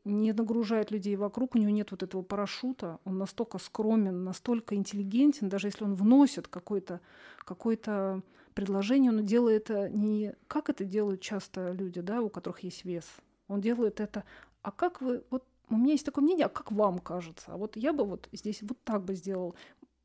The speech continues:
Как ваше мнение?» То есть я бы предложил. То есть скромность, вообще вот это сочетание великого таланта,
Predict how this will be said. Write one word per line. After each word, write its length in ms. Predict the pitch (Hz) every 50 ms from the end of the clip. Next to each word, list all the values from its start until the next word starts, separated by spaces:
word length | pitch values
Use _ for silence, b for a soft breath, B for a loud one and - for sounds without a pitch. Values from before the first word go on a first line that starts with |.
| _ - _
Как 200 | - 302 - -
ваше 240 | 220 196 - - 185
мнение?» 280 | 185 180 175 175 160 -
То 100 | - 208
есть 180 | 208 - - B B B B B B B
я 200 | 214 208 262 311
бы 120 | 285 262 240
предложил. 560 | - 220 202 202 196 196 185 175 185 185 180
То 100 | 175 202
есть 160 | 196 - - - -
скромность, 680 | - - - 254 277 302 311 294 277 254 - - -
вообще 300 | - 190 180 - 269 247
вот 100 | 202 202
это 120 | 185 180 -
сочетание 680 | - - - - - - 247 226 220 196 185 180 170 - _ _ _ _ _ _ _ _ _
великого 480 | - 226 196 214 240 240 247 - 202 185
таланта, 560 | - - 196 202 247 269 277 269 - - -